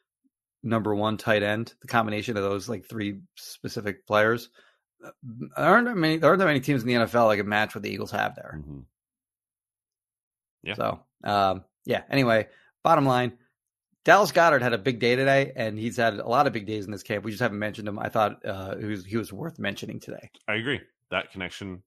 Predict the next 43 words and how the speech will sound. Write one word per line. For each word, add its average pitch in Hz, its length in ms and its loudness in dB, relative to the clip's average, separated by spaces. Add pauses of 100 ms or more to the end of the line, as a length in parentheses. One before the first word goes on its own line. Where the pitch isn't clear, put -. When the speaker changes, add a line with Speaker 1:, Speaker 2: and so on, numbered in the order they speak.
Speaker 2:
Hurts 90 260 -10
to 82 180 -10
Goedert 78 300 -8
was - 100 -16
very 82 220 -8
active, 76 300 -8
especially 76 580 -6
in 69 80 -12
the 69 80 -14
red 80 180 -8
zone 60 240 -16
when 71 100 -16
they 76 80 -10
were 73 80 -12
doing 80 260 -10
some 76 200 -14
red 76 160 -12
zone 73 200 -14
stuff. 78 300 -12
And 69 200 -14 (420)
that - 220 -4
first, - 500 -6 (240)
first, - 400 -8 (240)
uh, 73 360 -6 (460)
eleven 85 300 -8
on 82 140 -6
eleven 80 400 -8
red 80 160 -10
zone 78 180 -12
sequence, 82 380 -14
I 82 40 -10
didn't 80 240 -12
think 82 220 -12
was 73 100 -16
very 80 220 -10
good 76 160 -10
for 69 140 -14
Hurts. 80 360 -10 (360)
But 98 100 -6
then 98 160 -2
there 92 80 -4
was 90 120 -6
a, 80 80 -14